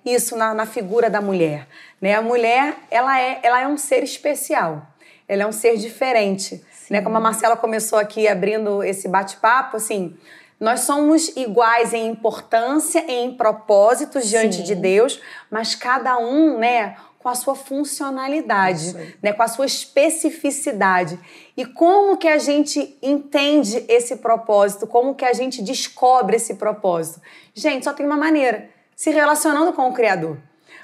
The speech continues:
Speaker 1: Porque
Speaker 3: Isso aí.
Speaker 1: você só vai entender aquilo para o qual você foi criada, né, aquilo que você foi planejada para ser e para desenvolver, quando você conversa com aquele que te criou,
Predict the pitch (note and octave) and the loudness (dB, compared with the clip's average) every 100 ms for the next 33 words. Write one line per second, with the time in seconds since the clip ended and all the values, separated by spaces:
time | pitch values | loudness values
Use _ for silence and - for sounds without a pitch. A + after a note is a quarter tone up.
0 | G#3 G#3+ C4+ C#4 D4 D4+ D4 C4 C#4+ F#4+ | -12 0 2 2 0 0 0 2 2 2
1 | G4 F#4 F#4 A#3+ G#3+ E3+ D#3+ - _ - | 0 2 4 4 4 4 -2 -16 _ -6
2 | A3 C4+ C#4+ C#4+ B3 A#3+ A3 A3 A3 A#3 | -4 0 0 2 2 4 2 2 0 0
3 | A3+ C4 C4+ D4 C4+ G#3+ A3+ F#3+ E3+ D#3 | 2 0 2 -2 0 2 2 2 -4 -8
4 | - _ G#3+ G#3+ C4 B3 A#3+ A#3+ C4 C4 | -20 _ -2 -2 -2 -4 -6 -4 -2 0
5 | C4 - C#4+ D#4+ D#4+ B3 F3 A3+ C4 A3 | 0 2 2 6 4 2 2 2 2 0
6 | A#3 A#3 A3 G#3 - B3 C4 C4 A#3 G#3+ | 0 2 2 0 2 4 4 4 0 0
7 | G3 G3 G#3 F#3+ E3+ E3+ B3+ C#4+ - - | -2 -4 -4 -4 -4 2 2 2 -2 -20
8 | - _ - D#4+ D#4+ D#4+ D#4+ E4 E4 E4 | -20 _ 0 2 2 -2 -4 -2 2 2
9 | B3 C4 C4+ - D#4 D#4 D4+ C#4 C#4+ - | 2 -4 -4 -6 -6 -6 -2 -4 -4 -8
10 | C#4+ D#4+ F#4 B3 G#3 | -8 -4 0 2 0